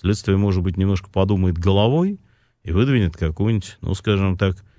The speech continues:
менее оскорбительную и для Кавказа в целом, и для войнахов в частности, и для мусульман версию, потому что, ну, уж очень они как-то так, не подумав, всех черной краской начали мазать.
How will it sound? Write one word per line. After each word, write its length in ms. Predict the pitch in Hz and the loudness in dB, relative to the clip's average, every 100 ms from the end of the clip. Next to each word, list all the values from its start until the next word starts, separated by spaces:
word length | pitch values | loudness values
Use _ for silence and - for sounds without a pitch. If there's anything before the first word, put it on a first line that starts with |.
| _ _ | _ _
менее 420 | 87 110 127 104 85 | 0 4 4 4 2
оскорбительную 960 | 80 - 92 95 95 - 78 78 78 | 0 0 0 2 -2 -2 -4 -2 -2
и 40 | 78 | -2
для 180 | 82 80 | -2 0
Кавказа 520 | 90 - 104 87 87 | -2 -2 0 0 0
в 80 | 80 | -4
целом, 500 | - 151 143 123 85 | -4 -2 0 -2 -2
и 20 | |
для 180 | 80 82 | 0 0
войнахов 600 | 87 90 95 - 85 - | 2 2 0 -2 -8 -10
в 20 | |
частности, 600 | - 135 - 98 - - | -4 -2 -2 -8 -8 -6
и 80 | 82 | -2
для 140 | 80 | -2
мусульман 720 | 82 80 87 85 110 104 82 - _ _ - | -2 -2 -2 -2 0 0 -2 -8 _ _ -6
версию, 560 | 87 110 92 - - | 2 2 2 -2 -16
потому 380 | - - 80 92 | -20 -8 -4 -2
что, 300 | 90 - 85 | -4 -4 -2
ну, 260 | 76 101 110 | 0 0 0
уж 160 | 117 | 0
очень 340 | 127 110 - 82 | 0 -2 0 0
они 200 | 85 80 | 0 -2
как-то 380 | - 90 - 87 | -2 -4 -2 -6
так, 240 | 80 80 | -4 -4
не 80 | 92 | -2
подумав, 480 | 87 95 98 90 82 | -2 -2 0 -2 -2
всех 260 | - - 80 | -4 -6 -6
черной 400 | - 90 82 85 | -2 -2 0 -2
краской 380 | - 87 - 73 | -2 -6 -6 -8
начали 380 | 73 80 - 82 | -8 -10 -8 -6
мазать. 460 | 82 78 82 - | -4 -6 -10 -18